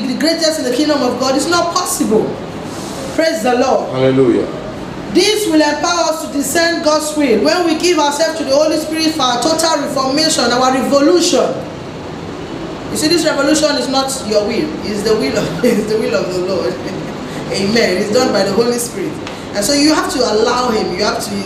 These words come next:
Speaker 1: allow him do his work of revolutionizing you.
Speaker 2: Mm.
Speaker 1: Amen. Just see yourself. I mean, the scripture calls us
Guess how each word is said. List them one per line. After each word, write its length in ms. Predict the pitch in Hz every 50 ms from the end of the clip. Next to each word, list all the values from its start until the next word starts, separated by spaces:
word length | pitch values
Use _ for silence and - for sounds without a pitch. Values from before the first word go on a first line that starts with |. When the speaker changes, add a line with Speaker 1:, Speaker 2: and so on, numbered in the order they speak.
| 196 - - 202
Speaker 1:
allow 340 | 202 226 233 233 240 - -
him 120 | 220 214 202 196 - - - - -
do 100 | 202 247 226
his 180 | 208 196 -
work 180 | - 214 214 214 -
of 160 | 185 180 180
revolutionizing 840 | 180 170 170 175 175 180 180 - 196 196 196 202 196 190 196 196 185 175
you. 100 | 160 147 147 - - 107 - -
Speaker 2:
Mm. 240 | 123 113 104 98 - 98 92 95 - - - - - - - - - - - - - - - - - - - - - - - - - - - -
Speaker 1:
Amen. 480 | 220 220 220 220 233 233 208 185 - -
Just 220 | - 220 220 220 226
see 60 | 285 262
yourself. 400 | 240 226 226 - 254 226 226 226
I 120 | 233 233 254
mean, 140 | 254 226
the 60 | 226 214
scripture 320 | - - 302 302 - 285 285
calls 280 | - 240 226 226 202
us 160 | 196 185 170